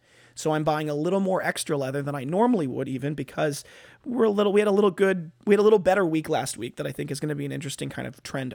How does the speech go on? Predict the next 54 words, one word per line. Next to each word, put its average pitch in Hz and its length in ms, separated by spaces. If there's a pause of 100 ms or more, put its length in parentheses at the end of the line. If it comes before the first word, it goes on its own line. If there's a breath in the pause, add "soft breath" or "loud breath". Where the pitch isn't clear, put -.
upwards, - 500
which 202 140
is 220 100
good. 214 220
This 151 100
is 147 140
growth. - 260
That's - 160
what 139 140
you 156 80
want. 139 220 (680 loud breath)
But 180 160
it 175 60
does 196 220
create 190 260
a 165 40
little 175 180
more 185 160
challenging 156 720 (640)
control 147 640
of 135 100
the 139 80
logistics, 139 540
trying 160 160
to 139 60
keep 165 200
in 147 60
mind 143 220
all 143 200
of 139 80
these 131 140
different 139 320
things. 151 420 (160 soft breath)
And 175 160
then 196 300
the 165 140
other 214 180
factor 165 360
that 143 260
plays 165 260
into 165 100
logistics 143 540 (720 soft breath)
so 220 320
much 170 320
that - 160
people 160 240
don't 147 140
really 143 160
recognize 147 500
is 143 140
doing 160 320
proper 147 400
inventory 139 580
counts - 460